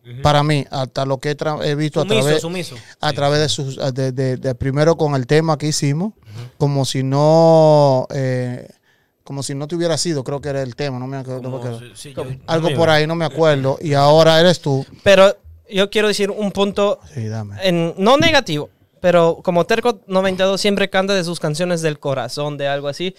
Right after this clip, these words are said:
Speaker 3: él lo
Speaker 2: Ujú.
Speaker 3: que tenía que haber hecho con esta, con esta canción de Eres Tú, hacer también una historia, lo que no hizo.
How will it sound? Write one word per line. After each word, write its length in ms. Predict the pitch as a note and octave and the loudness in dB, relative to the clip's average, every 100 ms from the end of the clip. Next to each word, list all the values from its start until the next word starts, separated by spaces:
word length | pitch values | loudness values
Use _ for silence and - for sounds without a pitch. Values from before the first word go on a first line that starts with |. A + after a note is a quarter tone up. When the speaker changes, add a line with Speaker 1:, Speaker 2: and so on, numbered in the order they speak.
| _ _ _ _ | _ _ _ _
Speaker 3:
él 200 | G3 A3+ | 0 2
lo 120 | A3 | 2
Speaker 2:
Ujú. 60 | G3+ | 0
Speaker 3:
que 80 | F#3+ | 0
tenía 240 | F#3 F#3+ G#3 | -2 -4 -2
que 80 | |
haber 180 | G3+ F#3 | 0 0
hecho 220 | G3 G3 | 0 -4
con 180 | F3 D#3 | -6 -4
esta, 640 | E3+ E3+ F#3 F3+ D#3+ C3+ - | -4 -2 0 2 2 -2 -6
con 180 | - D3 | -8 -6
esta 280 | D#3 E3 F3+ | -4 -4 -2
canción 560 | F3 E3+ G3 F3+ F3 - - E3 | -2 -2 2 2 2 -4 -18 -6
de 260 | D#3+ D3 - | -4 -4 -4
Eres 300 | E3 E3+ - | -4 -4 -4
Tú, 240 | F3+ F#3+ - _ _ _ _ | -4 -6 -8 _ _ _ _
hacer 280 | E3 E3 F#3 | -8 -2 -2
también 420 | F#3+ F3 G#3 A#3+ G#3+ | 0 2 4 2 0
una 240 | F#3+ F#3 | -2 0
historia, 560 | D#3 - F#3 E3 C#3+ - _ _ _ _ _ _ _ _ - | 0 2 4 4 2 -10 _ _ _ _ _ _ _ _ -4
lo 180 | E3+ E3 | -4 -2
que 80 | |
no 160 | D#3+ F3 | -2 -2
hizo. 340 | F#3 F3+ D3+ | -4 -6 -10